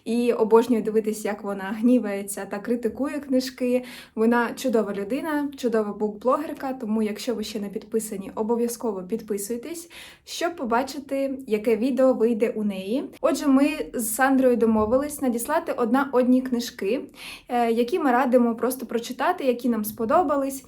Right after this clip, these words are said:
Тож надіслали, і тепер будемо разом читати, знімати такі відео. Вона змусила мене це читати. Ніби такий формат дуже популярний,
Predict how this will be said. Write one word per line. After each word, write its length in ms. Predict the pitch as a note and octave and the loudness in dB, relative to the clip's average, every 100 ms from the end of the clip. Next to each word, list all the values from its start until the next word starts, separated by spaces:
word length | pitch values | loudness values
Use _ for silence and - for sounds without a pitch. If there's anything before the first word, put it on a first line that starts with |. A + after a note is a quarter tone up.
| - - - - | -20 -20 -8 2
Тож 300 | C4 C4+ - | 4 4 0
надіслали, 680 | A#3+ A#3+ B3 D4 E4 F4 E4 - | 2 2 2 2 2 2 0 -2
і 140 | C#4 | -4
тепер 460 | C4+ A3+ C4+ D4+ B3 | -2 -2 0 0 0
будемо 420 | A#3 B3 A#3+ A#3 | 0 4 4 2
разом 500 | A3+ A3 C#4+ D4+ C#4+ | 0 0 0 0 -4
читати, 520 | C4 - G#3 G#3 D4+ D4 | -6 -4 -2 -2 -4 -2
знімати 460 | B3+ G#3+ B3 C#4+ | 0 2 0 -2
такі 360 | A3 G3+ C4+ B3+ | -6 -2 -2 -2
відео. 480 | G#3+ G3+ A3 D#4 C#4 | -2 0 2 0 0
Вона 240 | A3 C4 | 0 0
змусила 440 | C4+ A3+ C#4+ B3+ G3+ | 0 -2 -2 -4 -6
мене 240 | G3 A#3 | -2 -4
це 200 | B3+ A#3 | -2 -6
читати. 480 | A#3 A3+ F3+ F3+ F#3 | -6 -6 -8 -8 -8
Ніби 240 | G3+ G#3+ | -6 -6
такий 220 | G#3+ - G#3 | -8 -10 -8
формат 380 | A#3+ A3 C#4+ D4+ - - - - | -4 -2 -2 -4 -12 -20 -14 -6
дуже 300 | A3+ B3 A#3 | 0 2 2
популярний, 840 | A#3 G#3+ C4 D#4+ F#4+ E4 D#4+ D#4 | 0 -2 0 2 0 -2 -6 -10